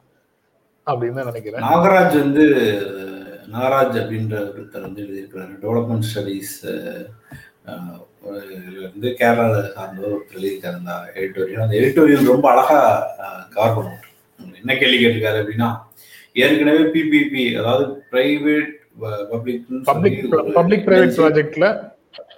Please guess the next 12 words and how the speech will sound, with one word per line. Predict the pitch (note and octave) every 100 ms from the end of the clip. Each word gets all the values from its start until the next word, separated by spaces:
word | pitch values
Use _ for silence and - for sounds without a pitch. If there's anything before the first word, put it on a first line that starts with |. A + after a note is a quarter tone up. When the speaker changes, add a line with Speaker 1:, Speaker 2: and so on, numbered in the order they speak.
| _ _ _ -
Speaker 2:
ஆ, | B2 A#2+ B2
ப்ராஜெக்ட் | B2+ B2+ C#3+
பண்ணிட்டு | C3 C3 C#3 A2+
இருந்தீங்க. | G#2 F#2+ F#2+ A2+ G2+ - - - - -
அ-, | A#2+ B2
அது | B2+ C#3+
மூலமாக | D3+ D#3+ E3 F3 F3 E3+
நீங்க | C#3+
என்ன | B2+ C3+
சாதிச்சீங்கன்ற | D3+ C3 C#3 C#3+ - B2+ B2+ B2 A#2 A#2
கேள்வி | C3 B2+
இருக்கு. | A#2 G2+ - F#2+ G2 F#2+ F#2+